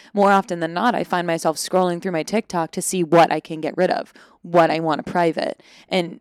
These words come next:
it's the same with Instagram. It's the same anywhere. 'Cause people will take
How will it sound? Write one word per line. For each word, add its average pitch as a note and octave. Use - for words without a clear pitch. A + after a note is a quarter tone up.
it's G3
the G3
same F#3+
with E3
Instagram. E3
It's -
the F#3
same F3+
anywhere. D#3+
'Cause -
people A#3
will F3
take F#3+